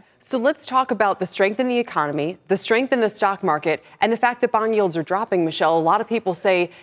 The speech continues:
it's because the labor market is finally showing gains in leisure and hospitality. The hardest hit covid sectors are catching back up to everybody else.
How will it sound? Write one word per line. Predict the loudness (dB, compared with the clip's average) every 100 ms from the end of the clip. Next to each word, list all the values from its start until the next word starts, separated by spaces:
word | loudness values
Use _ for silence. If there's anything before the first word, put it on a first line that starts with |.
| -2
it's | -2 -2
because | -6 -4 0 2 2
the | 2
labor | 2 2 2
market | 0 0
is | -4
finally | -2 0 2 0
showing | 0 0 2 2
gains | 0 -2 0
in | 2
leisure | 2 2 -4
and | -4
hospitality. | -2 -2 -2 -6 -2 -2 0
The | -2
hardest | -2 0 0 0
hit | -2 -4
covid | -2 -2 -2
sectors | -2 -2 -2 -4 -6 -12 -4
are | -4
catching | 0 0 0 0
back | 0 0
up | -2
to | 0
everybody | 0 0 0 2
else. | 2 2